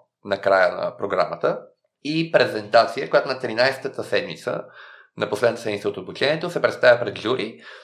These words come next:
и това жури оценява най-добрите планове, като имаме и минимален награден фонд от десет хиляди лева, който се разпределя между най-успешните, а, проекти. Ам, това е структурата на програмата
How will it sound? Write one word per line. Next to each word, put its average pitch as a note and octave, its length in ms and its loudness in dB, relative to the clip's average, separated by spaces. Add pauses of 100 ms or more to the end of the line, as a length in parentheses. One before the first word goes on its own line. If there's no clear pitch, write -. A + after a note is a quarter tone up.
(220)
и - 60 -6
това D#3+ 240 6
жури D#3+ 220 0
оценява C3+ 560 4
най-добрите A#2+ 440 2
планове, D#3 360 2
като C#3 180 -6
имаме C3+ 160 2
и B2+ 320 -8
минимален A#2+ 540 2
награден G#2+ 400 2
фонд G#2+ 300 0 (680)
от G#2+ 180 -6
десет A2 220 -2
хиляди G#2 340 -4
лева, G2+ 300 4
който - 160 0
се A2+ 100 0
разпределя G#2+ 420 0
между G#2+ 200 -6
най-успешните, G2+ 960 -2
а, - 260 -2 (180)
проекти. - 360 -4 (1160)
Ам, C3+ 760 6 (640)
това E3+ 260 6
е G3 40 8
структурата C#3 480 -2
на A#2 140 0
програмата F3 880 4